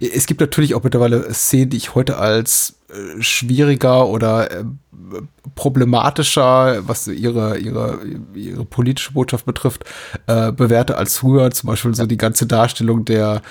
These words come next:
Speaker 1: Jünger von Tulsa Doom als Hippies, die auch teilweise sehr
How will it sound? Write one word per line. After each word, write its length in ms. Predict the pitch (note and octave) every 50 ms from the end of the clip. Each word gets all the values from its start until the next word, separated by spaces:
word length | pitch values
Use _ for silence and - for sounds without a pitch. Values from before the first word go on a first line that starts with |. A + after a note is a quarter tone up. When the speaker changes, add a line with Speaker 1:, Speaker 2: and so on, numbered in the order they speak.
| - - - - - G2
Speaker 1:
Jünger 300 | - A2 A#2+ A#2+ C3+ B2+
von 380 | - - A2+ G#2+ A2+ A#2 - -
Tulsa 340 | - B2+ B2+ B2 - B2+ A#2
Doom 340 | A2 B2+ A#2+ A#2+ C3 B2+ F#2+
als 600 | D#2+ G#2 G#2 G#2+ G#2 - - - - - - _ _ -
Hippies, 640 | - - - - C3+ - D#3 D3 D3 C#3+ - - -
die 240 | - A#2 A2+ G#2+ -
auch 100 | G#2+ G2+
teilweise 460 | - - A#2 A2 A2 A2+ A2+ A#2 A2+
sehr 380 | A2 A#2 A2 A2+ G#2+ G#2+ G#2+